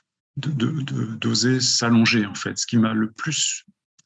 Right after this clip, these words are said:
apaisé, je crois, c'est de pouvoir m'allonger sur le divan, fré-, <laughs> régulièrement, récurremment. Et ça, ça fait une,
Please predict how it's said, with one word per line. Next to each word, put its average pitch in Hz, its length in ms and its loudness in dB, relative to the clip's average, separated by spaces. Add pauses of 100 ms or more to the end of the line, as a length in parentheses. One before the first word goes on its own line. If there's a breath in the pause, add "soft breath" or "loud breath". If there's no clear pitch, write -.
apaisé, 131 420 0
je 135 100 -6
crois, 123 240 -8
c'est 113 240 -4
de 107 80 -6
pouvoir 104 300 -8
m'allonger 113 580 -2 (480 loud breath)
sur - 180 0
le 113 120 4
divan, 104 480 -2 (420 loud breath)
fré-, 135 300 -6 (120)
<laughs> 147 140 -4
régulièrement, 107 1080 0
récurremment. 101 840 -4 (140)
Et 107 420 -2
ça, - 220 0
ça 101 200 -2
fait 104 240 -4
une, 120 420 -2